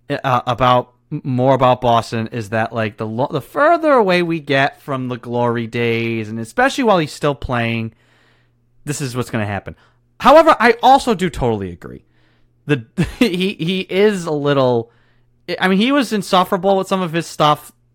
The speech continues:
in his last, like, four or five years with the Patriots, now the T B twelve stuff, and then all, you know, concussion water and all,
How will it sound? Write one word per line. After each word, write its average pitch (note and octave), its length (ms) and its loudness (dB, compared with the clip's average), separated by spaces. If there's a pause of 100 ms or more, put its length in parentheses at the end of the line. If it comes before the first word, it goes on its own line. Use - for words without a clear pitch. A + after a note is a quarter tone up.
(140)
in C#3+ 120 0
his B2 160 -2
last, B2+ 400 2
like, A#2 220 0
four B2 140 0
or A#2 40 -6
five A2+ 280 0
years A2+ 320 -4 (460)
with B2 100 -6
the A2+ 80 -8
Patriots, A#2 480 -2
now A2+ 180 0
the A2+ 100 0
T C#3 180 -6
B C3+ 100 -2
twelve A#2 360 -2
stuff, A#2 360 -2
and G#2 140 -8
then G2+ 100 -6
all, A#2+ 180 0
you B2 100 -8
know, F#2 80 -12
concussion - 600 -10
water G#2 480 -8 (340)
and A#2+ 140 -6
all, A#2 220 -2